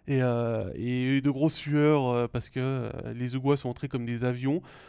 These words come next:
Euh, ce que j'avais remarqué sur le match un, c'est qu'on avait beaucoup vu la profondeur de Genève, beaucoup plus la profondeur de Genève que la profondeur de Zoug.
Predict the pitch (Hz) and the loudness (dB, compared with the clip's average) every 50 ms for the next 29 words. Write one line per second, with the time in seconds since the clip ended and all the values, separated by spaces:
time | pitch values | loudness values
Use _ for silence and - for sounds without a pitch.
0 | - _ _ - 120 117 117 113 - - - 135 135 135 135 131 139 135 - 165 | -20 _ _ -8 -6 -6 -6 -6 -6 -6 -4 -2 0 0 0 0 -2 -2 -2 -4
1 | 156 - - 135 131 135 131 - 147 156 156 - - - - 127 120 120 131 127 | -4 -4 -2 -2 -2 -2 -2 -2 -2 -4 -4 -4 -8 -6 -4 -4 -2 -2 -2 -2
2 | 131 180 - - 214 180 170 175 160 151 - - 151 - - 151 143 143 139 135 | -2 -4 -4 -4 -6 -4 -2 0 -2 -2 -2 -6 -8 -4 -2 0 0 0 2 2
3 | 135 131 127 135 127 131 131 - - 190 185 - 185 - 180 185 - - 156 - | 0 0 0 0 0 -2 -2 -2 -2 -4 -2 -2 -2 -4 -4 -4 -2 -2 -2 -2
4 | - 143 - 160 151 143 135 131 135 131 135 139 139 139 135 135 - 131 120 117 | -4 -6 -4 -2 -2 -2 0 -2 -2 0 0 0 2 0 0 -2 -4 -8 -8 -8
5 | - - 131 - - 135 123 120 117 117 117 120 151 202 196 | -10 -14 -18 -12 -10 -8 -8 -6 -6 -6 -6 -4 -4 -6 -6